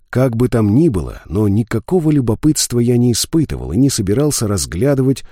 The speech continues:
что и как здесь устроено. Я знал, где всё началось, и мне нужно попасть туда, в храм, где врата. И всё же, когда высокий вход в него оказался рядом, в груди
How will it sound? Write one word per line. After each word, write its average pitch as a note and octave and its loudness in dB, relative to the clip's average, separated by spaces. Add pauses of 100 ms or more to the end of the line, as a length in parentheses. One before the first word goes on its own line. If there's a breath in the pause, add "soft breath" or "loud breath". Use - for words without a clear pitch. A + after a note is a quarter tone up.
что - -2
и D#3 2
как C3 -2
здесь G2+ -2
устроено. C#2 -8 (380)
Я B2 -2
знал, A2+ 0
где F2+ -2
всё - -2
началось, A2 -2 (180 loud breath)
и F#2 -4
мне G#2 2
нужно B2+ 2
попасть - -4
туда, F#2 -4 (220)
в - -20
храм, B2+ -2 (280)
где F#2 -2
врата. E2+ -6 (680 loud breath)
И F#2 -10
всё E3 0
же, C#3 0 (240 loud breath)
когда F#2+ -4
высокий B2 0
вход A#2+ -2
в D#2+ -6
него G2+ 0
оказался G2 -4
рядом, E2+ -4
в B1 -12
груди G2+ -2